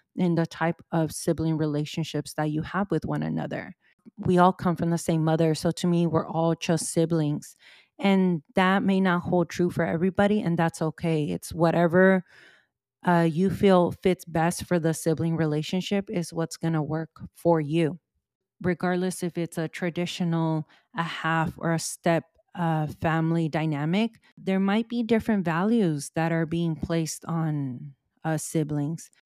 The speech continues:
You know, they may tend to be more similar when you're coming from the same mom, same dad. But when you're coming from, like, let's say, take the example again, mother remarries, it has a different partner, the partner has different values,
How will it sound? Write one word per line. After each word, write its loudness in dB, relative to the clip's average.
You 2
know, 4
they 2
may 2
tend 0
to -2
be 0
more 0
similar 0
when -2
you're -2
coming -4
from -2
the -4
same -2
mom, 0
same -2
dad. -2
But 2
when 4
you're 2
coming 2
from, 0
like, -2
let's -6
say, -2
take -4
the -4
example -4
again, -4
mother 4
remarries, 2
it -6
has -6
a -2
different -6
partner, 0
the -6
partner -6
has -8
different -6
values, 2